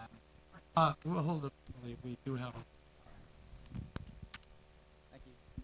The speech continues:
Speaker 2: Hi. Uh, two quick questions, uh, for anyone who'd like to answer them. The first is, what happens to the, uh, internal opposition movement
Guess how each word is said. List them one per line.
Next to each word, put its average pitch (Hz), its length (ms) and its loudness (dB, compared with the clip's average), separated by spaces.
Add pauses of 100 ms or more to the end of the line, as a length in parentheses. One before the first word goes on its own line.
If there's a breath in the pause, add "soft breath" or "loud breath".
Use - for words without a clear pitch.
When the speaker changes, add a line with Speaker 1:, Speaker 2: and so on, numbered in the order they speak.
(640)
Speaker 2:
Hi. 110 140 10 (420 loud breath)
Uh, 113 280 12
two 160 160 10
quick 165 240 12
questions, 107 920 12 (100)
uh, 98 220 2
for 101 480 0
anyone 98 400 2
who'd 95 160 -2
like 98 200 2
to 117 160 0
answer 101 300 0
them. 95 220 0 (400 loud breath)
The 123 60 2
first 165 320 8
is, 117 140 8
what 147 200 8
happens 160 460 4 (120)
to 139 160 4
the, 123 480 10
uh, 110 200 12 (160)
internal 127 680 6
opposition 110 640 4
movement 101 540 4